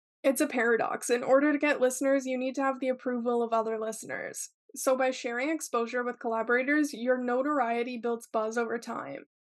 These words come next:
I'll also bet that your jump from zero to ten subscribers will take exponentially longer than your jump from ten to a thousand, because once you gain that attention, it's easier to snowball the momentum to create more attention.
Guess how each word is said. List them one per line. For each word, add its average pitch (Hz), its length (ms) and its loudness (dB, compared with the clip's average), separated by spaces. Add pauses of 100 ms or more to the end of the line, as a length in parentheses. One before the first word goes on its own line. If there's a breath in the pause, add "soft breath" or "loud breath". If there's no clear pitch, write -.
(100)
I'll 269 180 6
also 240 420 2
bet 226 280 2
that 240 100 4
your 233 140 -2
jump 214 240 -4
from 269 160 2
zero 233 340 2
to 277 160 -2
ten 240 320 -4
subscribers 240 720 0
will 254 100 2
take 247 260 0
exponentially 247 720 0
longer 226 400 2
than 233 160 0
your 233 140 -2
jump 220 240 -4
from 247 200 -2
ten 233 340 -4
to 247 160 -2
a 247 80 0
thousand, - 420 -4
because - 340 -4
once 240 280 -2
you 285 180 4
gain 240 440 0
that 226 180 4
attention, 233 520 -2
it's 247 220 0
easier 247 320 -2
to 285 100 4
snowball 226 460 2
the 233 100 0
momentum 233 600 -2
to 262 120 -4
create 247 440 -4
more 233 220 2
attention. - 600 -10